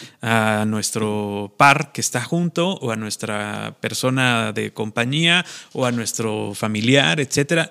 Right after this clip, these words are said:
Todos somos diferentes. No podemos tomar tampoco una fórmula, porque así como hemos hecho la, la analogía de las dietas, una dieta que le sirve a Adrián no me va a servir a mí, no le va a servir a Emilio. O sea, cada quien tiene que hacer, eh, este análisis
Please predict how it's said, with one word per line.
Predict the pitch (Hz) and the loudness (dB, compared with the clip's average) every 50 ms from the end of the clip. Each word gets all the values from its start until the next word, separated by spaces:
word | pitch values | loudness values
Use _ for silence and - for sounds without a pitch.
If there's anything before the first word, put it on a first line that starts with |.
| - - | -4 -2
Todos | 143 165 175 147 | 0 0 0 0
somos | 156 151 147 135 | -2 -2 -2 -2
diferentes. | 139 151 180 214 220 - | 0 0 2 2 2 0
No | 185 196 185 | -2 -2 0
podemos | 208 196 196 190 - | 2 2 2 0 0
tomar | 185 160 170 175 | 0 0 0 0
tampoco | 170 180 160 - 170 - - | 0 -2 -2 -4 -6 -4 -4
una | 170 165 165 | -4 -2 -2
fórmula, | 151 - 185 180 170 156 143 135 135 156 156 - - - - - | -2 0 2 2 4 4 4 4 4 2 2 -2 -16 -20 -16 -8
porque | - 120 113 - 120 | -2 -2 0 0 2
así | 113 - - 202 185 | 2 2 2 2 2
como | - 120 120 113 | 2 2 2 4
hemos | 113 131 131 123 - | 4 2 2 2 0
hecho | 139 - - 123 | 0 0 2 0
la, | 113 110 104 107 110 117 123 | 2 2 0 0 -2 -2 -2
la | 123 117 | 0 0
analogía | 117 113 110 110 113 - - 131 | 2 2 0 -2 -2 -2 0 0
de | 139 143 | 0 0
las | 147 156 151 | 0 0 2
dietas, | 160 147 131 - 156 170 - - - - - - - _ _ - - - - | 0 0 0 0 -2 -4 -4 -6 -14 -20 -20 -20 -20 _ _ -20 -20 -8 2
una | 180 175 180 175 | 4 6 6 8
dieta | 165 160 151 165 135 | 6 6 4 4 0
que | 123 117 | 0 0
le | 113 110 | 0 0
sirve | - 143 143 139 151 | 2 2 2 4 4
a | 156 156 | 4 4
Adrián | 165 160 143 156 160 | 6 6 6 6 4
no | 127 110 | 0 -2
me | 110 104 | -4 -6
va | 104 | -6
a | 101 | -6
servir | - - 113 110 123 131 | -6 -6 -4 -2 -2 -2
a | 139 | 0
mí, | 165 208 240 226 | 0 0 0 0
no | 151 113 | -4 -6
le | 104 104 | -8 -8
va | 98 | -8
a | 98 | -6
servir | - 110 107 110 110 123 | -6 -4 -4 -2 -2 -2
a | |
Emilio. | 127 147 185 202 180 139 107 101 - | 0 2 2 2 0 0 -4 -8 -12
O | - - | -14 -12
sea, | - - 110 113 - - - _ _ | -6 -4 -4 -4 -6 -8 -12 _ _
cada | - 135 147 156 160 160 | -2 0 2 2 2 -2
quien | - - 139 135 151 131 | -2 -4 -4 -4 -4 -2
tiene | 135 135 139 135 | -4 -4 -4 -2
que | - 120 | -4 -4
hacer, | 107 - 127 123 120 123 - - - - - - _ - | -2 0 -2 -2 -2 -4 -14 -20 -20 -20 -20 -20 _ -4
eh, | - 120 117 - - _ - | -2 0 0 0 -2 _ -4
este | - 123 120 113 - 151 139 | -2 -2 -2 0 0 0 2
análisis | 131 127 127 131 123 - 135 120 - | 2 2 0 0 0 -2 -2 -4 -4